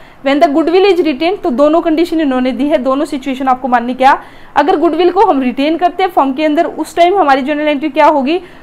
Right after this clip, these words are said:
और इसी के साथ ही second case आपको मानना है when the goodwill is withdrawn by the old partner, अगर ओल्ड partner ने goodwill है उसको विथड्रॉ कर लिया तो तब हमारी क्या जर्नल entry होगी। ठीक है, तो अब देखिए दोनों ही केसेस हम करेंगे।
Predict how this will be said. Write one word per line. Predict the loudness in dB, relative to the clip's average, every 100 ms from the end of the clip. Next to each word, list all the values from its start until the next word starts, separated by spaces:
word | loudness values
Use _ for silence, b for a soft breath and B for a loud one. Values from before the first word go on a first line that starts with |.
| B
और | 0 0
इसी | 0 -2
के | -2
साथ | 0 -2 -2
ही |
second | -6 -6 -6 -4
case | -2 0
आपको | 0 0
मानना | 0 0 0
है | 0
when | 0
the | 0
goodwill | 0 0 0 0
is | -2 -4
withdrawn | -4 -4 0 0 0 B B B 2
by | 4
the | 4
old | 4 2 2
partner, | 0 -2 -4
अगर | -2 0 2
ओल्ड | 2 4
partner | 4 2 0 -2
ने | -2
goodwill | -2 -4 0 2
है | 2
उसको | -2 -6 -4
विथड्रॉ | -4 -2 -2
कर | -2
लिया | 0 0 0 B B -8
तो | -2
तब | 4 4
हमारी | 4 2 2 2
क्या | 2 2
जर्नल | 2 0 0
entry | -2 -2 -6 -2
होगी। | -2 -2 -8 -8
ठीक | 0
है, | 2 2 B B -2
तो | 4
अब | 4 4
देखिए | 0 0
दोनों | 0 2 0
ही |
केसेस | 0 -2 -2 -2
हम | -2
करेंगे। | -4 -4 -6